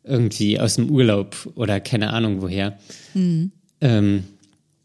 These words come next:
Speaker 1: aus dem Fotoautomaten. Aber sonst davor hab ich gar nix.
Speaker 2: Das ist nicht viel.
Speaker 1: Nee, ist auch nicht viel.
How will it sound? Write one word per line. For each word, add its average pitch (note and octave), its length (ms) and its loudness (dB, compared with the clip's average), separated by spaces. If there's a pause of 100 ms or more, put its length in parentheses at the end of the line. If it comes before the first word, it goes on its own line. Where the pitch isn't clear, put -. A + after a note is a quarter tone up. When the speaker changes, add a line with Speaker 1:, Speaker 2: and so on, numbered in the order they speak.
(520)
Speaker 1:
aus B2 140 2
dem G#2+ 100 2
Fotoautomaten. G#2 1000 0 (1300)
Aber G#2 400 4
sonst A#2 460 2
davor C#3 380 2
hab E3 100 4
ich E3 120 -2
gar D3+ 200 2
nix. - 400 -6 (1000)
Speaker 2:
Das E3 160 -12
ist - 100 -8
nicht G3 200 -2
viel. F3 440 0 (800)
Speaker 1:
Nee, A2 100 0
ist - 180 2
auch E3+ 60 4
nicht G2 240 -2
viel. G2 420 -4